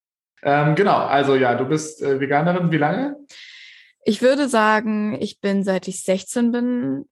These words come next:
Speaker 2: vegan. Hatte allerdings halt auch, ähm, ich hab dann nach meiner Ausbildung als Animateurin gearbeitet,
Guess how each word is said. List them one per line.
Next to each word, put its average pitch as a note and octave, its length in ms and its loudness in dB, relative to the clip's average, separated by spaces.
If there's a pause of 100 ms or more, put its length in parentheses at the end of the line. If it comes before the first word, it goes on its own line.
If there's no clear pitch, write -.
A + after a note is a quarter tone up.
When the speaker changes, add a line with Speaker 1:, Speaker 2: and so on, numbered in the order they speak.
(120)
Speaker 2:
vegan. B3 800 0 (560)
Hatte A#3 300 2
allerdings G3+ 500 2
halt F#3+ 200 -2
auch, F3+ 500 0
ähm, F3+ 400 2
ich G3 160 -4
hab G3 140 -4
dann F3 260 0
nach F3 200 -2
meiner G3 320 0
Ausbildung A3 880 0
als - 460 -6 (280)
Animateurin F#3+ 720 2
gearbeitet, G#3+ 760 2